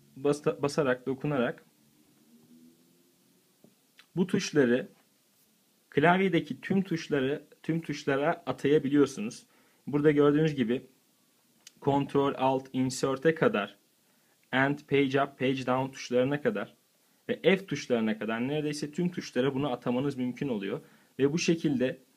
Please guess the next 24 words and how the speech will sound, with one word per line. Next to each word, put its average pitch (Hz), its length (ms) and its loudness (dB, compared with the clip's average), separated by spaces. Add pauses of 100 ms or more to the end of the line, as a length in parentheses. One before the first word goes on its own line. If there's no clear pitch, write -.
(380)
e, 107 60 -4
eğer 131 360 0
çok 160 200 0
sık - 220 -8
kullandığınız 139 640 -2
şeyler 135 300 0
varsa 156 580 -2 (460)
bunu 131 200 0
atayarak 143 540 0
kullanımınıza 131 600 0
devam 131 320 2
edebiliyorsunuz. 131 800 -4 (400)
Onun 185 260 4
dışında, 180 540 2
e, 139 260 -2
burada 160 380 4
theater 165 400 0
kısmı 151 320 -8
var. 117 180 -6 (320)
Eğer 139 240 -4
ekranda 147 440 -6
bir 147 120 -4
video 147 340 -2
oynuyorsa, 147 720 -6